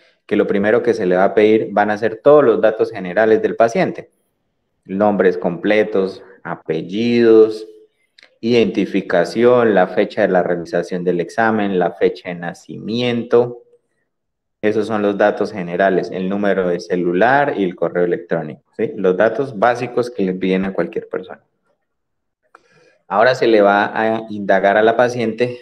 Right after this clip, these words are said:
va a ver, van a ver como unas casillitas donde usted marca una X, si este es un examen de rutina o si viene por algún tipo de patología, ¿listo?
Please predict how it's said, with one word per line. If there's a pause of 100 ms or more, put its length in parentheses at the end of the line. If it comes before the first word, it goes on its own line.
(120)
va
a
ver,
van
a
ver
como
unas
casillitas
donde
usted
marca
una
X, (680)
si
este
es
un
examen
de
rutina
o
si
viene
por
algún
tipo
de
patología, (260)
¿listo?